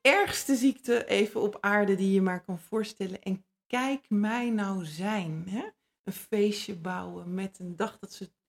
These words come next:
chemotherapie heeft. Weet je, hoe licht wil je het hebben?"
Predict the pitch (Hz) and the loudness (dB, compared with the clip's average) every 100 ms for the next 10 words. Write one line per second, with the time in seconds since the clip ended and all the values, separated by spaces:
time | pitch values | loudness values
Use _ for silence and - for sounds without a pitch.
0 | _ _ - - 226 262 240 196 185 196 | _ _ -2 0 4 6 6 4 -2 -6
1 | 180 175 _ 175 175 165 - - - 190 | -6 -10 _ -8 -8 -10 -14 -16 -12 -10
2 | - 233 240 _ _ _ _ _ 175 208 | -6 -6 -8 _ _ _ _ _ 0 4
3 | 269 262 254 277 269 - 202 247 247 233 | 6 6 6 4 2 -2 0 2 2 2
4 | 208 214 220 190 160 160 | 0 -2 -4 -4 -10 -18